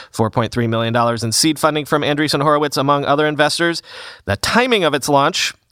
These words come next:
could hardly have been more apt, as it was that very month when myriad conferences around the world first started to cancel en masse due to the impending pandemic. Although the assumption initially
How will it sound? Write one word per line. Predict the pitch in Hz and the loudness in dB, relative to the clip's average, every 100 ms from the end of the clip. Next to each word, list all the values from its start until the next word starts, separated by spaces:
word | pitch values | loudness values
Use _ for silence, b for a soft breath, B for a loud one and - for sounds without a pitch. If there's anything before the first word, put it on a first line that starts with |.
| - | -2
could | 135 95 | -2 0
hardly | 120 135 143 143 | 2 2 0 0
have | 127 131 113 | 2 0 0
been | 117 135 135 123 | -2 0 0 0
more | 131 139 | 0 2
apt, | 156 175 156 - | 2 2 0 0
as | 127 135 | 0 0
it | 135 | 0
was | 135 131 - - | -2 -4 -4 -2
that | 120 | -2
very | - 110 220 262 | 0 0 2 4
month | 262 - - | 2 0 -4
when | 127 143 135 127 B B - | 0 0 0 -4 B B -4
myriad | 120 143 143 | 0 2 0
conferences | 143 143 143 131 131 | 0 0 0 -2 0
around | 123 139 143 | 2 2 2
the | |
world | 135 147 156 156 | 2 2 2 0
first | - 165 165 - | -2 0 0 0
started | - - 151 156 | 0 2 2 0
to | 160 | -4
cancel | - 156 151 - 151 - | -2 -2 0 2 0 2
en | 147 185 185 | 4 4 4
masse | 190 147 - - | 2 2 0 -2
due | 120 143 | 0 0
to | 139 - 139 139 | -2 0 0 2
the | 131 135 | 0 -2
impending | 139 131 131 127 127 | -2 -2 -2 0 -4
pandemic. | - 127 123 190 143 - - _ _ _ _ _ | -2 -2 2 2 0 -6 -16 _ _ _ _ _
Although | 104 117 117 | -2 0 0
the | 113 | 0
assumption | 117 143 135 117 | 0 0 0 0
initially | 135 180 190 175 175 190 | 0 0 0 2 2 0